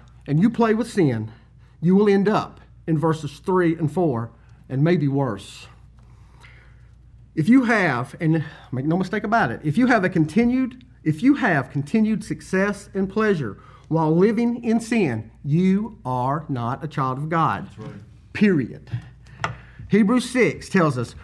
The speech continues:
Speaker 1: "For whom the Lord loveth, he chasteneth, and he scourgeth every son whom he receiveth. If ye endure chas-, chastening, God dealeth with you as with sons.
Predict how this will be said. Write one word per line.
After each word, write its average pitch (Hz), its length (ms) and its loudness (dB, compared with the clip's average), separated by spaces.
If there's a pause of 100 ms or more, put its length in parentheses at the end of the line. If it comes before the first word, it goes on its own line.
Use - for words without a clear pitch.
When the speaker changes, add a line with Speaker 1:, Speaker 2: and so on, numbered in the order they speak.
(100)
Speaker 1:
"For 185 140 0
whom 208 160 6
the 180 80 4
Lord 190 280 6
loveth, 175 540 2 (200)
he 175 180 0
chasteneth, 170 680 -2 (140)
and 143 120 2
he 160 60 2
scourgeth 165 640 0
every 185 220 0
son 180 460 -2 (140)
whom 170 120 6
he 165 100 6
receiveth. 147 640 -2 (600)
If 139 140 -4
ye 190 140 6
endure 226 420 4
chas-, 220 460 0
chastening, 143 760 -2 (140)
God 156 320 2
dealeth 202 420 0
with 143 220 -4
you 131 220 -2
as 131 200 -8
with 135 180 -8
sons. 123 520 -4